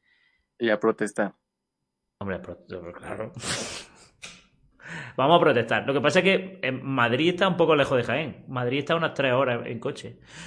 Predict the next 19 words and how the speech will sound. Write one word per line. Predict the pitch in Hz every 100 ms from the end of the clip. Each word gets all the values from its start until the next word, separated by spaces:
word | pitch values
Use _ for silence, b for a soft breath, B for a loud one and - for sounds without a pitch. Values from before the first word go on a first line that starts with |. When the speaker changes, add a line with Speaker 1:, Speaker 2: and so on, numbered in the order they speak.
| B
Speaker 2:
¡Socorro! | - 185 185 196 262 269 233
Muchísimas | 170 170 175 190 196
gracias | 170 196
por | 175
ese | 175
superchat. | 190 160 - 202 202 127
Ahora | 151 202
sale, | 208 220 254 - b b _
saldrá | 156 131 160 180
el, | 170 160 147 139
el, | 131 143 139 123 117 113 110 95 - - _ _
la | 117
flauta | 127 139 131
dulce. | 120 120 180 185 - _ _ _ -
A |
ver. | - - - _ _ _ _ _ _ _ _ _ _ _ _ _ _ _ _ _ _
Espera | _ 120
un | 110
momento. | 104 - -